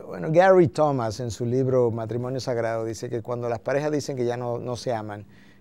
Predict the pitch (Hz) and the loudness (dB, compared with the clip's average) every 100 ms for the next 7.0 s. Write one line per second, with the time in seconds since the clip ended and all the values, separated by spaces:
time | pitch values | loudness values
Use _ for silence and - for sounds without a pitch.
0 | - - 117 117 131 131 - 117 107 98 | -18 -6 -4 -2 0 -2 0 -2 -2 -8
1 | - 107 107 - 120 120 113 120 117 107 | -8 -6 -4 -2 -2 -2 -2 -2 -2 -2
2 | 98 107 98 98 92 117 87 - - 107 | -4 -8 -6 -8 -2 -4 -4 -14 -12 -8
3 | 110 - 127 127 117 120 110 113 110 104 | -6 -4 -2 -2 -2 -2 -2 -4 -4 -4
4 | 107 104 101 101 98 98 123 139 160 160 | -6 -8 -10 -8 -8 -6 -4 -4 -2 0
5 | 175 165 170 156 117 127 165 139 107 98 | 0 0 0 0 -4 -2 0 0 0 -4
6 | 98 113 - 117 131 104 107 101 98 - | -4 -8 -4 -2 -2 -4 -4 -8 -4 -6